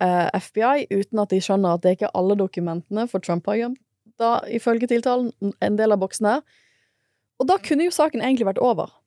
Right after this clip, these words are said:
Da ville jo, da, F B I ville jo da sikkert tenkt at nå har vi alle de graderte dokumentene. Og da hadde nok heller ikke blitt en straffesak. Ja, d-, man får et inntrykk av at hadde de fått de graderte dokumentene da,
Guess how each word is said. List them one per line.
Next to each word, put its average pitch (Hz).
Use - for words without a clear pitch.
Da 269
ville 269
jo, 269
da, 247
F 262
B 320
I 269
ville 285
jo 320
da 294
sikkert 233
tenkt 240
at 202
nå 233
har 247
vi 196
alle 190
de 202
graderte 196
dokumentene. 202
Og 269
da 359
hadde 269
nok 269
heller 247
ikke 262
blitt 330
en 226
straffesak. 208
Ja, 240
d-, 220
man 247
får 285
et -
inntrykk 226
av 190
at -
hadde 208
de 214
fått -
de 226
graderte 202
dokumentene 190
da, 254